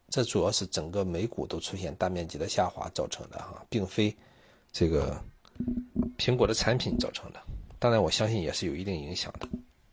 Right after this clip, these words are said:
当然，在十一月十一号的时候啊，联想也发布了自己的Z五 Pro 这款产品哈，号称屏占比达到了百分之九十五点零六。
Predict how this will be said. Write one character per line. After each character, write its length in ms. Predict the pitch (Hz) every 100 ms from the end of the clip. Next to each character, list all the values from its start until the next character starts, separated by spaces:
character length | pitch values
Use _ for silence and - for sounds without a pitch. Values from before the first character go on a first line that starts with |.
| _ _ _ _ _ _ - - - -
当 120 | - 113
然， 120 | 110
在 100 | 113
十 240 | - 104
一 120 | 110
月 220 | 120 117 85
十 300 | - - - -
一 180 | 110 117
号 200 | - 82
的 80 |
时 160 | 80 -
候 200 | - 82
啊， 280 | 73 - -
联 240 | 90 90 101
想 360 | - - - - - _ _ _ _ _ _
也 100 | 104
发 220 | - 131 127
布 120 | 120
了 140 | 95
自 180 | - 101
己 140 | 90
的 320 | - 82 82 82 - - -
Z 200 | 123 110
五 160 | 98
Pro 300 | 110 87 98 92
这 100 | 85
款 160 | 73
产 180 | - 82
品 180 | - -
哈， 260 | - - - _ - -
号 200 | - 123
称 220 | - 123
屏 220 | 120 107 110
占 200 | 107 87
比 120 | 85
达 180 | - 92
到 120 | 90
了 100 | 87
百 200 | - 78
分 180 | 92 92
之 80 |
九 180 | 101 87
十 120 | -
五 100 | 95
点 180 | 90 80
零 140 | 67 80
六。 220 | 95